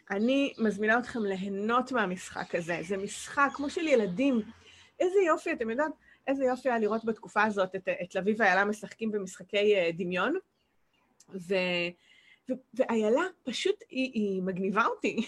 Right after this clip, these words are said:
<laughs> בקטע הזה. איך היא יכולה לברוא בשנייה וחצי ארמון ו-, ובגדים ו-, ו-,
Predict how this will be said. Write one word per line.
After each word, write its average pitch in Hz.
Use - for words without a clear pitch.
<laughs> -
בקטע 208
הזה. 185
איך 311
היא 403
יכולה 311
לברוא 226
בשנייה 233
וחצי 311
ארמון 294
ו-, 202
ובגדים 226
ו-, 185
ו-, 196